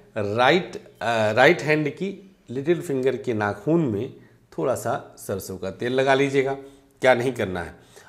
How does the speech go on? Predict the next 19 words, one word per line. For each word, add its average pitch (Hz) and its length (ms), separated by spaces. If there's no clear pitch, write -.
आज 165 300
किसी 165 560
स्त्री - 460
का 127 200
अनादर 113 600
नहीं 113 200
करना 95 320
है। 85 160
शुभ 165 260
रंग 202 320
आपके 143 520
लिए 120 180
लाल, 131 280
भाग्य 135 380
प्रतिशत 110 640
फिफ्टी 135 920
नाइन। 101 280
मिथुन 127 280
राशि, - 240